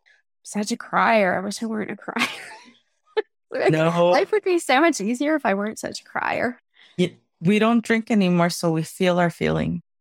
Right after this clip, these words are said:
Speaker 1: Uh, but, but, you know, you say, I, I hear people <laughs> say that, that they, like, they, they stop drinking and then suddenly they feel things again. I'm like, "Viv, I felt things the whole <laughs> time." That's why I was drinking. I didn't wanna feel things and it didn't work. <laughs> But I still drink anyway.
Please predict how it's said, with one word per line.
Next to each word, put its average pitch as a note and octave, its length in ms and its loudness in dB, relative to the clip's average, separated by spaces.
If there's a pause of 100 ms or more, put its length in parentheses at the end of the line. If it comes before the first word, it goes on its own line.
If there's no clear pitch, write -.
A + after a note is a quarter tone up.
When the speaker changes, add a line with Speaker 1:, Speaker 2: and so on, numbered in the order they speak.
(140)
Speaker 1:
Uh, G#3 240 0
but, B3 300 4
but, C#4 180 0
you D4+ 120 4
know, D#4 80 6
you D4 140 4
say, A#3+ 300 0
I, A#3+ 260 0 (180)
I B3+ 120 4
hear B3 160 2
people E4 260 0
<laughs> - 100 -4
say G4+ 40 -2
that, - 500 -2
that - 120 0
they, C4+ 180 4
like, D4 180 2 (360)
they, B3 220 4
they B3 160 2
stop C4 320 2
drinking A#3+ 360 2
and B3+ 80 6
then A3+ 100 4
suddenly A#3+ 360 2
they G3+ 140 2
feel G#3 200 2
things C#4+ 260 2
again. D#4+ 300 4
I'm C#4+ 140 6
like, C4 180 4 (120)
"Viv, B3+ 440 4
I C4 160 2
felt C4+ 440 0
things C#4 280 2
the A#3+ 120 2
whole C4 320 2
<laughs> - 420 -10
time." - 180 0 (1080)
That's D4+ 180 0
why G#4 240 2
I G#4+ 40 0
was F#4 140 -2
drinking. G4 400 0
I D4 80 4
didn't F#4 260 0
wanna F#4 280 4
feel F#4 340 2
things D#4+ 340 2
and C4+ 140 0
it B3 160 2
didn't F4 360 2
work. D4+ 520 2
<laughs> - 140 -10
But D4 360 0
I B3+ 120 2
still C4+ 260 0
drink A3 360 -6
anyway. G3 440 -2